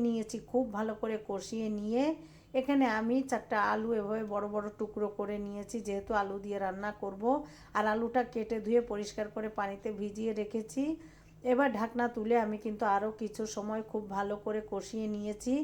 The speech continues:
তেলটা কিন্তু, পানিটা পুরো টেনে তেলটা যখন এই পর্যায়ে ফুটে উঠেছে, এই পর্যায়ে কিন্তু আমি আলু দিয়ে দিব। আলু দিয়ে কিন্তু আমি আরও বেশ কিছু সময় খুব ভালো করে, আহ,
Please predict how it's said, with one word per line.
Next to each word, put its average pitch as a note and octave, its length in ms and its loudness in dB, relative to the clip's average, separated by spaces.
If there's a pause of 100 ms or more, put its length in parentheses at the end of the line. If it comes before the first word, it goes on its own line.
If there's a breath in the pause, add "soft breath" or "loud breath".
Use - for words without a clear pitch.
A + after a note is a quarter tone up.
(420 loud breath)
তেলটা B3 360 4 (100)
কিন্তু, A#3 200 0 (100)
পানিটা A3+ 400 2
পুরো A3 180 -2 (120)
টেনে A3 280 0 (100)
তেলটা G#3 300 -2 (100)
যখন G#3+ 260 -2
এই G#3 200 -2
পর্যায়ে G#3+ 400 -2
ফুটে G#3+ 260 -4 (120)
উঠেছে, G#3+ 400 2 (560 loud breath)
এই A#3+ 60 6 (100)
পর্যায়ে A#3 420 4
কিন্তু G#3+ 260 -2
আমি A3 120 -2 (140)
আলু G#3 180 0 (100)
দিয়ে G#3 240 2
দিব। G#3 140 -4 (540 loud breath)
আলু B3 160 4 (100)
দিয়ে C4+ 160 4 (100)
কিন্তু A#3 240 4 (160)
আমি G#3+ 180 0 (140)
আরও G#3+ 140 0 (120)
বেশ G#3+ 160 -2 (120)
কিছু G#3+ 200 -4 (120)
সময় G#3+ 320 -2 (480 loud breath)
খুব C4 120 8 (120)
ভালো A3 200 4 (120)
করে, A3 200 2
আহ, G3+ 400 0